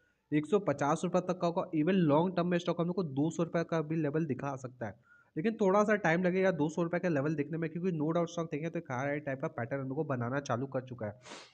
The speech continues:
लेकिन नीचे की तरफ स्टॉक में एक सपोर्ट है जो कि ध्यान में रखना, जो कि हंड्रेड रुपीज़ का लेवल है।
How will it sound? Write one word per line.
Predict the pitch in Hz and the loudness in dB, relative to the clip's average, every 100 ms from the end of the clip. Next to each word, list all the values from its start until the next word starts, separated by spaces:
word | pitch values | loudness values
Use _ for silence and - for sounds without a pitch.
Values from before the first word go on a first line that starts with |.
| _ 160 | _ -2
लेकिन | 165 185 | 2 4
नीचे | 165 202 | 4 6
की | 196 | 6
तरफ | 196 | 6
स्टॉक | 196 - | 4 2
में | 190 | 0
एक | - | 2
सपोर्ट | 151 165 175 | 0 4 4
है | 180 | 4
जो | 170 | 4
कि | 170 | 2
ध्यान | 151 147 | 4 4
में | 165 | 4
रखना, | 160 165 | 2 0
जो | 160 | -2
कि | 165 | 2
हंड्रेड | 175 139 143 143 | 2 4 4 4
रुपीज़ | 139 160 | 2 2
का | 175 | 2
लेवल | 160 120 | 2 2
है। | 113 | -2